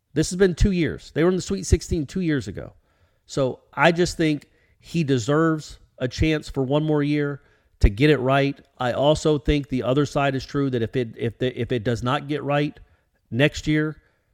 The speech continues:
then yeah, there will be a real conversation had, and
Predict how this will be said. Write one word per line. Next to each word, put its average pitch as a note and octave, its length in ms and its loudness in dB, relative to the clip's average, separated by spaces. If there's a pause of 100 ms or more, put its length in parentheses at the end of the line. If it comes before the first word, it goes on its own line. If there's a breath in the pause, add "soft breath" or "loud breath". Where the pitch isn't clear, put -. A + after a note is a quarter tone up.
(220)
then D3 140 2
yeah, D3+ 380 0
there A#2+ 80 2
will C#3+ 140 2
be D#3 100 2
a D3 60 4
real D3 240 2
conversation D3+ 640 -2
had, A2+ 300 0
and A#2 320 -6